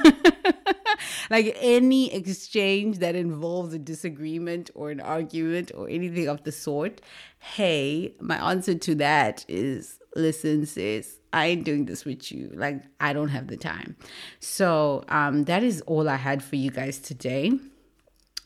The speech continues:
I will be back in two weeks with, with an actual interview. I needed to take a break. Like, on, in all honesty, I did need to take a break, and I didn't feel that it was right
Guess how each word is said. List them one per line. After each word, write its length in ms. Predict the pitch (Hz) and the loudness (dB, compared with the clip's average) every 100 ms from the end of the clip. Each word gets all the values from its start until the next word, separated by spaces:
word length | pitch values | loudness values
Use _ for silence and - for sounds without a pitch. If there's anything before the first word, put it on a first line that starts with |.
| - | 0
I 160 | 170 160 | 4 6
will 280 | 160 185 190 | 6 6 6
be 140 | 160 | 4
back 360 | 147 135 127 - | 4 2 0 -6
in 160 | - 156 | 0 2
two 180 | 170 151 | 6 6
weeks 260 | 123 - | 4 0
with, 220 | 151 147 - - | 2 2 0 0
with 200 | 151 147 | 2 4
an 120 | 143 | 4
actual 280 | 143 - 143 | 2 2 2
interview. 440 | 139 143 135 135 - | 2 2 0 0 4
I 120 | 180 | 4
needed 260 | 220 226 | 6 2
to 100 | 160 | -2
take 200 | 143 147 | 0 0
a 40 | 131 | 0
break. 320 | 101 85 - | 0 -4 0
Like, 140 | 151 - | 0 4
on, 220 | 165 160 | 4 6
in 180 | 170 165 - | 6 6 8
all 140 | 170 | 8
honesty, 640 | 175 170 160 - - 117 - - - - - | 8 8 2 0 -4 -4 -6 -12 -16 -18 -2
I 80 | 151 | 2
did 200 | 156 165 | 4 6
need 180 | 156 147 | 6 4
to 100 | 151 | 0
take 180 | 143 | 0
a 60 | 139 | -2
break, 400 | - 82 85 - | -2 -2 -2 -2
and 160 | 147 143 | 2 4
I 80 | 135 | 2
didn't 340 | 135 147 147 | 2 4 4
feel 280 | - 143 139 | 4 2 4
that 280 | 127 123 - | 2 0 -4
it 140 | - | 0
was 240 | 147 123 | 2 2
right 480 | 123 113 120 190 - | 0 -2 0 0 -2